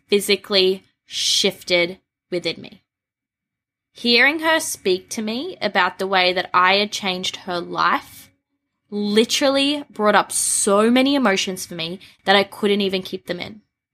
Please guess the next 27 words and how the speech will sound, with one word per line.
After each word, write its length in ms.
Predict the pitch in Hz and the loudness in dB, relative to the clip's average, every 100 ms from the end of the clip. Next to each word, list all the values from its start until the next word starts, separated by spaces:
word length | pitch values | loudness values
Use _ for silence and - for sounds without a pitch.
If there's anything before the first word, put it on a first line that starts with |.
| _ _ _ | _ _ _
Okay, 200 | 196 190 | 2 4
it 60 | - | 4
was 180 | 208 - | 0 -2
the 100 | 214 | -6
first 560 | - 214 208 247 - | -2 4 6 4 0
moment 500 | 226 180 175 185 277 - _ _ _ - | -2 0 0 -2 -2 -8 _ _ _ -8
I 120 | 190 | -6
truly 680 | - - - 214 233 247 247 | -6 -10 -6 -2 0 0 0
could 220 | - 214 | 0 -2
see 260 | - 196 | -2 -4
clearly 600 | 185 - 165 160 175 - _ _ _ _ _ _ | -4 -4 -2 -2 -4 -8 _ _ _ _ _ _
the 100 | 202 | 0
way 240 | 196 190 190 | 2 4 4
that 120 | 185 | 4
I 120 | 180 | 4
was 140 | 175 | 2
impacting 680 | - 185 185 180 - 180 175 - | -6 -10 -6 -8 -6 -8 -8 -10
and 120 | 175 | -10
transforming 640 | - 170 - 170 165 170 | -8 -10 -10 -12 -10 -10
lives. 520 | - - - - - _ _ _ _ _ _ _ _ - | -8 -8 -8 -16 -16 _ _ _ _ _ _ _ _ -10
I 80 | 196 | -6
literally 600 | 233 311 370 349 285 262 | -4 0 2 2 0 -2
felt 320 | - 254 311 | 0 0 0
myself 580 | 277 247 214 190 208 - | 0 -2 0 -2 -2 -4
break 400 | 226 240 254 - | -2 0 -2 -6
out 280 | - 220 233 | 0 2 2
of 180 | 226 202 | 0 -8